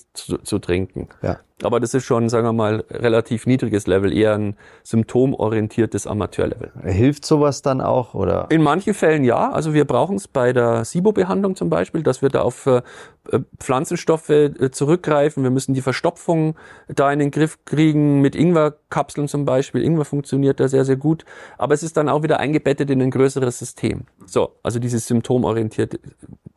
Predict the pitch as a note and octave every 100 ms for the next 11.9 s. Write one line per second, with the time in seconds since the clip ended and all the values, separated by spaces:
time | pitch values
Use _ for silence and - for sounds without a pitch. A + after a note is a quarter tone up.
0 | _ - G#2+ G#2+ - - - - - -
1 | C#3 D3+ F#3 F3 E3+ D#3+ D3+ D3 A#2 A2
2 | - F3 G3+ E3 D3+ C#3+ C3+ D3 C#3 B2+
3 | B2 C#3 - - - - C3+ C3 B2+ D3+
4 | - C3+ - B2 A#2+ C#3 A2+ G#2+ A#2 -
5 | - - C#3+ G3+ F#3+ A#3 - _ _ _
6 | _ _ _ _ _ _ C3+ - B2 A#2+
7 | A#2+ - G#2+ - - - - - A2+ -
8 | _ - _ G#2 A#2 C3 C3+ A#2 B2 A2
9 | A2+ G#2+ G#2 G#2+ A2+ A2 G#2+ - - F2+
10 | G#2+ G2+ G#2 - G#2 G2+ G2+ G#2+ A2 G#2
11 | F#2+ - - A2 - - C#3 F3+ G3+